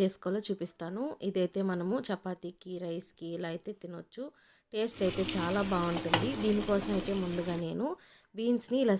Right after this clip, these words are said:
సన్నగా కట్ చేసుకొని అందులో అయితే వాటర్ వేసి నీట్గా క-, వాష్ చేసి అయితే వేరే బౌల్లోకి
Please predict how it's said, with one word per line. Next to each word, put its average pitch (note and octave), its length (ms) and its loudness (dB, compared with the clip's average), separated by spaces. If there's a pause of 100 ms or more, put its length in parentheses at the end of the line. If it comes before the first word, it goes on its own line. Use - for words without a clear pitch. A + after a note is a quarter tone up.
సన్నగా F#3+ 320 2 (100)
కట్ - 220 -4
చేసుకొని F#3 480 -6 (100)
అందులో G3 240 2
అయితే F#3 180 0 (120)
వాటర్ F#3+ 320 -2
వేసి F#3 260 -6
నీట్గా G#3 420 -4
క-, F#3+ 160 -4 (120)
వాష్ F#3+ 280 -4
చేసి G3 260 -4
అయితే A#3+ 220 -8 (680)
వేరే G#3 220 6 (120)
బౌల్లోకి G3 520 8